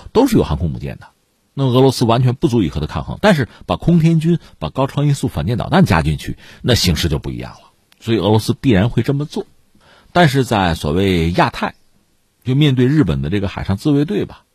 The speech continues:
如果把俄罗斯整个的海军力量和日本做对比的话，俄罗斯最主要的优势是核潜艇，因为日本不允许造核潜艇的，但是它的常规潜艇还是比较先进。可问题在于，俄罗斯不可能把自己全部的家底儿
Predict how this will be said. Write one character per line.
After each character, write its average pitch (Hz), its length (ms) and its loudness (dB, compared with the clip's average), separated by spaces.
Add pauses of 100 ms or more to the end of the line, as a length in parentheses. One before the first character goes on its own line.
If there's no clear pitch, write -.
(120)
如 190 200 2
果 156 100 6
把 92 120 0
俄 92 180 -2
罗 156 120 2
斯 147 240 -4
整 76 380 -2
个 185 220 4
的 98 80 0
海 78 260 -4
军 104 220 2
力 101 100 4
量 85 260 0
和 104 200 -6
日 127 160 2
本 80 160 0
做 104 120 -2
对 123 220 2
比 - 220 -8
的 - 100 -10
话， - 240 -10 (480)
俄 127 120 0
罗 131 100 6
斯 135 140 0
最 160 200 4
主 73 160 -4
要 82 100 -2
的 87 60 -2
优 113 220 4
势 95 160 -2
是 - 100 -6
核 - 160 -8
潜 80 160 0
艇， - 120 -14 (100)
因 156 120 -6
为 226 140 -4
日 202 140 -4
本 85 120 -2
不 165 140 0
允 180 140 4
许 95 100 -4
造 82 160 0
核 71 100 -6
潜 71 140 -4
艇 69 160 -10
的， - 140 -20 (320)
但 165 140 4
是 135 160 0 (460)
它 147 140 -2
的 131 80 0
常 113 220 -2
规 135 100 4
潜 104 180 0
艇 87 120 0
还 82 100 -2
是 87 60 -4
比 80 100 -8
较 64 80 -6
先 107 220 -2
进。 131 140 -8 (560)
可 123 120 -2
问 156 220 6
题 113 120 -2
在 110 160 2
于， 110 40 2
俄 107 160 -2
罗 135 100 0
斯 - 140 -8
不 - 180 -6
可 - 180 -6
能 78 200 0
把 - 120 -2
自 - 180 -8
己 - 140 -12
全 - 320 -4
部 139 100 2
的 85 100 0
家 104 200 0
底 73 100 -6
儿 - 80 -10